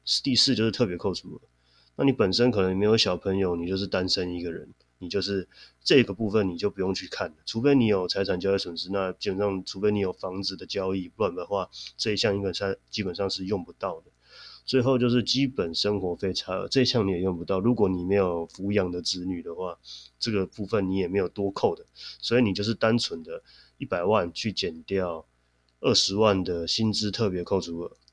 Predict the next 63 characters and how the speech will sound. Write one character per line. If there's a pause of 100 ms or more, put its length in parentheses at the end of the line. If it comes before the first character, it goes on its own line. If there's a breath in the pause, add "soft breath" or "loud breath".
(180)
最
后
再
减 (360)
免
税
额
八
万
八，
再
减 (160)
十
二
万
的
标
准
扣
除
额，
出
来
的
数
字 (500)
五
十
九
万
多，
那
你
就
看
你
对
应
是
在
哪
一
个
集
聚， (320)
看
我
们
第
六
表
的
公
式， (440 loud breath)
诶，
对
应
出
来
是
刚
好
在